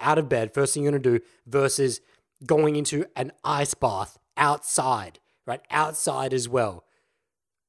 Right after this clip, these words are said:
That scares the fuck out of me. Like, it scares the shit out of me even just talking about it, but I want to do it. Like, it's like, I want to do it. So that's what I'm researching right now. So I'm, I'm already thinking ahead, and this is really where I was going with this.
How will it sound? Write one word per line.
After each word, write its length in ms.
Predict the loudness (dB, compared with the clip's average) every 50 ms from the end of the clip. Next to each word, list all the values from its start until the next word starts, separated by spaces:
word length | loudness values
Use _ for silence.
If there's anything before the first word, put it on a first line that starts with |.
| _ _ _ _ _ -4
That 200 | -4 -2 0 2
scares 220 | 2 4 4 4 4
the 80 | 2
fuck 340 | -4 -2 0 2 2 2 2
out 140 | 0 -2 -2
of 80 | -2 -4
me. 80 | -4
Like, 160 | -2 -2 -2
it 100 | -2 -2
scares 320 | -2 0 0 0 0 0 0
the 80 | -2
shit 240 | -2 0 2 2 4
out 140 | 4 2 2
of 60 | 2
me 140 | 2 2 0
even 140 | 0 0 -2
just 160 | -4 -4 -4
talking 400 | -2 0 0 0 2 0 0 0
about 280 | 0 2 0 0 0 -2
it, 100 | -4 -8 -12 -20 -10 -4
but 100 | -2 0
I 60 | 0
want 380 | 0 2 2 4 4 2 2 -2
to 120 | -6 -4 2
do 220 | 6 6 6 6
it. 140 | 4 2 -4 _ _ _ _ _ _ _ -8
Like, 100 | -6 -6
it's 80 | -4
like, 100 | -4 -4
I 40 | -4
want 260 | 0 2 2 2 2 0
to 80 | -2
do 180 | 2 4 4 4
it. 100 | 4 0
So 180 | -4 -10 -10 -12 _ _ _ _ _ _ _ _ _ _ -8
that's 180 | -6 -4 -2
what 100 | -2 -2
I'm 80 | 0 0
researching 500 | 0 0 2 2 0 0 -2 -2 -2 -2
right 180 | 0 -2 -2 -2
now. 180 | -4 -6 -6 -6
So 140 | -4 -2 -2
I'm, 100 | -2 -2
I'm 140 | -2 0 4
already 340 | 4 6 6 6 6 4
thinking 320 | 2 0 0 0 2 2 0
ahead, 260 | 0 0 0 0 0
and 120 | -2 -4
this 120 | -6 -4 -4
is 140 | -6 -8 -10 -12 -16 -14
really 400 | -10 -6 -2 0 2 4 4 4
where 180 | 4 4 4 4
I 60 | 2
was 100 | 2 0
going 220 | -2 -6 -4 -4
with 100 | 0 2
this. 220 | 4 4 4 2